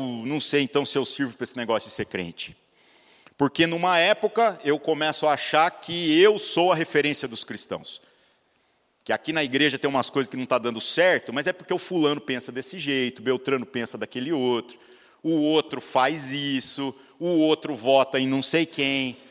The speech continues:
Se todo mundo tivesse um coração bom como o meu, não tinha problema na igreja. Ah! Quantas vezes a gente já ouviu isso? Quantas vezes nós mesmos podemos ter caído nesse tipo de engano, de ter pensado isso?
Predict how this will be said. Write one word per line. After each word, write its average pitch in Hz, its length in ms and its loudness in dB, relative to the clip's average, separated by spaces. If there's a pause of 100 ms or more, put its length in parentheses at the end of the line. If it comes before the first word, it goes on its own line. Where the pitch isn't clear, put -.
Se - 240 0
todo 233 600 4
mundo 160 320 -2
tivesse 143 360 0
um 143 60 -6
coração 143 500 0
bom 156 380 0
como 135 240 -4
o 113 40 -2
meu, 135 260 0
não 139 120 -4
tinha 151 200 -2
problema 135 360 0
na 131 80 0
igreja. 98 480 -4 (920)
Ah! 160 400 -4 (3250)
Quantas 170 460 0
vezes 135 240 0
a - 20 -4
gente 123 220 -4
já 127 80 0
ouviu 107 300 -2
isso? - 420 -8 (140)
Quantas 247 340 2
vezes 214 200 2
nós 202 260 2
mesmos 185 420 2
podemos 165 460 0
ter 165 160 -4
caído 170 400 2
nesse 175 160 -2
tipo 185 160 -8
de 202 100 -8
engano, 240 460 -2
de - 140 -18
ter 175 120 -2
pensado 170 760 0
isso? - 440 -8